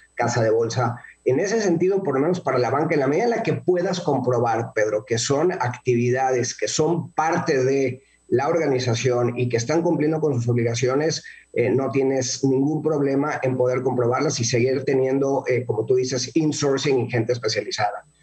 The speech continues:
Eh, no sé cómo vaya a funcionar en otros sectores. Me parece que esto, conforme se vaya, eh,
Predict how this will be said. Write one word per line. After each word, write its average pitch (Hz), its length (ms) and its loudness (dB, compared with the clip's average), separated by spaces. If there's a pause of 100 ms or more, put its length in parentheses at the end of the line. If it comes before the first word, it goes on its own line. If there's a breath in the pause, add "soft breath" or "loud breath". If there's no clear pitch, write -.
(340 soft breath)
Eh, 120 220 2
no 139 180 0
sé 156 140 0
cómo 143 240 2
vaya 135 200 0
a - 20 0
funcionar 117 340 0
en 120 60 2
otros 123 240 0
sectores. 135 800 -2
Me 135 140 2
parece 185 380 0
que 208 80 0
esto, 202 440 0
conforme 123 480 0
se 139 100 -2
vaya, 165 480 0
eh, 117 240 2